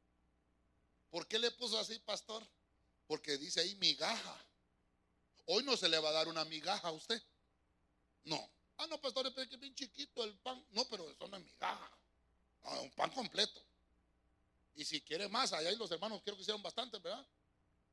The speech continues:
¿Ah? Rico ese pan, hermano. Y más que está bendecido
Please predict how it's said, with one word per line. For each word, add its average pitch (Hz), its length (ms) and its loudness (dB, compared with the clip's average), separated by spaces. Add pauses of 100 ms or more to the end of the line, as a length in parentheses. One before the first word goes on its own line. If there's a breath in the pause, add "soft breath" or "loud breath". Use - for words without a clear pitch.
(140)
¿Ah? 247 200 0 (540)
Rico 202 260 6
ese - 200 0
pan, 285 300 -4
hermano. - 320 -8 (1040)
Y 156 100 -10
más 185 180 4
que 190 80 -4
está 190 160 2
bendecido 247 600 2